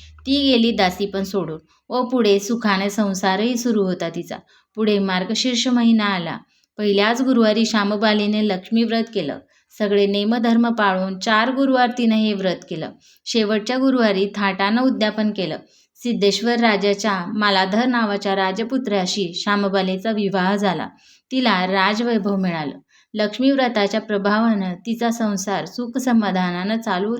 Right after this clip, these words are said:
लागला. पण भद्रश्रवा व सूरजचंद्रिका राणी यांना हळूहळू वाईट दिवस दिसायला लागले. शत्रूनं भद्रश्रवाचं राज्य लुबाडलं. सूरजचंद्रिका राणी होती, ती स्थिती बदलली.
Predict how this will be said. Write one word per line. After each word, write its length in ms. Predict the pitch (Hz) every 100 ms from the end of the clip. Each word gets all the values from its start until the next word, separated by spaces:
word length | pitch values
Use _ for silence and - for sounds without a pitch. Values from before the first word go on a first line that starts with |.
| 226
लागला. 340 | 190 165 135 - _ _ - - -
पण 420 | 240 196 - 180
भद्रश्रवा 800 | 220 214 254 254 254 220 185 175 -
व 120 | 220 233
सूरजचंद्रिका 840 | 233 226 226 233 220 175 156 - - _ _ -
राणी 380 | 214 196 180 175
यांना 300 | 190 190 196
हळूहळू 800 | 180 202 254 269 233 185 - 175
वाईट 260 | 202 226
दिवस 260 | 214 233 233
दिसायला 480 | 220 208 254 180 175
लागले. 240 | 151 143 - _ _ _ -
शत्रूनं 600 | - 233 - 262 269 214 - -
भद्रश्रवाचं 880 | 196 220 226 254 240 240 202 190 220
राज्य 380 | 190 185 208 240
लुबाडलं. 520 | 233 180 175 170 143 - _ _
सूरजचंद्रिका 800 | - 240 240 240 269 277 277 269
राणी 340 | 240 190 196
होती, 380 | 196 190 - 226 - _ -
ती 140 | 262 269
स्थिती 360 | 269 247 233
बदलली. 440 | 202 208 185 165